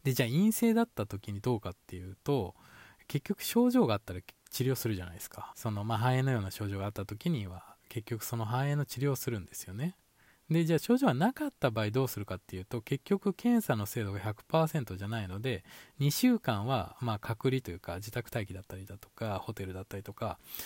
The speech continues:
そういった隔離をされるってことなんですよね。で、陽性の場合も、まあ、隔離されるじゃないですか。なので、結局、症状に合わせて治療を選択してるってことなんですよね。今の話でいくと。で、えっと、コロナウイルスに感染してるかどうかっ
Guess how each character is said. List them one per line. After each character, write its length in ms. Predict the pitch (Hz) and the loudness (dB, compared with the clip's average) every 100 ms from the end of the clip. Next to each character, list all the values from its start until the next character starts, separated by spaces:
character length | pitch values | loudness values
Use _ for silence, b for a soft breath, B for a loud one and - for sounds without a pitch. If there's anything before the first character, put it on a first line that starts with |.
| B - | B -2
そ 120 | 175 | 0
う 20 | |
い 20 | |
っ 20 | |
た 80 | 170 | 0
隔 320 | - 151 - | 0 0 4
離 140 | 185 185 | 4 4
を 40 | |
さ 180 | - 135 | 4 4
れ 120 | 131 | 4
る 100 | 123 | 4
っ 40 | 120 | -4
て 140 | - | -8
こ 100 | 104 | -12
と 80 | - | -14
な 60 | - | -14
ん 40 | |
で 40 | |
す 60 | - | -12
よ 60 | 110 | -8
ね。 180 | 123 - 147 | -10 -6 0
で、 60 | |
陽 160 | 160 202 | 2 4
性 140 | 214 | 4
の 80 | 202 | 6
場 100 | 190 | 6
合 60 | 190 | 6
も、 80 | |
ま 140 | 175 143 | 6 6
あ、 40 | |
隔 240 | - 110 101 | 4 0 -2
離 100 | - | -4
さ 120 | 87 | -8
れ 80 | 85 | -10
る 60 | |
じ 80 | 90 | -10
ゃ 40 | |
な 60 | 85 | -12
い 20 | |
で 40 | - | -12
す 80 | |
か。 220 | - - B B B B | -10 -12 B B B B
な 160 | 170 254 | 2 4
の 160 | 165 | 2
で、 400 | 107 131 110 92 - | 2 2 2 -2 -6
結 200 | 143 - | -8 -2
局、 540 | 226 - 269 208 101 B B B B B | -4 -2 2 2 2 B B B B B
症 480 | - - - 285 294 | -10 -2 2 4 4
状 260 | 294 294 262 | 4 4 4
に 140 | 175 | 4
合 120 | 180 | 4
わ 120 | 214 | 4
せ 160 | 208 202 | 2 -2
て 180 | - 233 | 0 0
治 200 | - 180 | 2 2
療 200 | 170 160 | 4 4
を 380 | 139 190 156 - _ | 4 2 0 -2 _
選 240 | - 120 113 | 0 0 2
択 240 | 113 - | -2 -2
し 80 | 107 | -2
て 100 | 120 | 0
る 60 | 113 | 0
っ 20 | |
て 60 | 92 | -2
こ 100 | 95 | -6
と 100 | 87 | -10
な 60 | |
ん 20 | |
で 60 | 87 | -12
す 80 | - | -4
よ 100 | 156 | -2
ね。 180 | 233 - _ _ | -2 -6 _ _
今 220 | 123 98 | -6 -4
の 80 | 92 | -4
話 300 | 101 95 - | -8 -8 -10
で 100 | 90 | -12
い 40 | - | -12
く 100 | - | -14
と。 160 | - - B B B B B B B - | -14 -14 B B B B B B B -4
で、 340 | 156 190 123 - | 2 4 2 0
え 60 | 147 | -2
っ 20 | |
と、 560 | - 139 135 135 135 - | 2 2 2 2 0 2
コ 120 | 269 | 0
ロ 60 | 285 | 2
ナ 100 | 294 | 0
ウ 20 | |
イ 40 | |
ル 60 | 262 | -2
ス 80 | 143 | -2
に 60 | |
感 300 | - 202 220 | 0 2 2
染 200 | - 226 | 2 0
し 60 | - | 2
て 80 | 233 | -2
る 80 | |
か 140 | 220 113 | 0 0
ど 200 | 143 156 | 2 0
う 60 | |
か 120 | |
っ 40 | - | 0